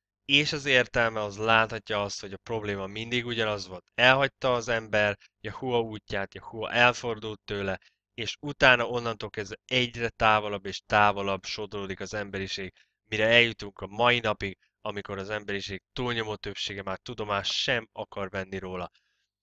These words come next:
A helyzet Jeremiáhu, Jeremiás hetes fejezetben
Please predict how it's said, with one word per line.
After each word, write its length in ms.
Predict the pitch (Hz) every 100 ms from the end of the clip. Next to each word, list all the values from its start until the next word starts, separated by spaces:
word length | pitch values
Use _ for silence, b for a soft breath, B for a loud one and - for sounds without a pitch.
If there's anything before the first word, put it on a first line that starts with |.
| _
A 80 | 123
helyzet 540 | 123 139 131 117 113
Jeremiáhu, 680 | 120 120 117 127 139 - 127
Jeremiás 680 | 117 123 117 110 107 104 - -
hetes 480 | - 160 - 117 -
fejezetben 680 | 123 113 101 101 95 98